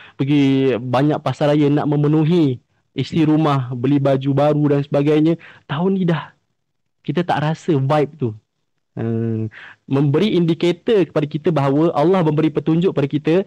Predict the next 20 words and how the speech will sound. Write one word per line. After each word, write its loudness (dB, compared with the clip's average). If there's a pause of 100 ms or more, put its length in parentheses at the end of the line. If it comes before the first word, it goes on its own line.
(320)
bersiap -2
sedia 0 (480)
dengan 2
apa 0
kebarangkalian 2
yang 2
akan 0
berlaku 0
di 2
masa 0
depan. -2 (160)
Sebab 0 (320)
sedarlah 0
kita -4
bahawa 0
kita -4
berada -2
di 0
akhir 0
zaman. 0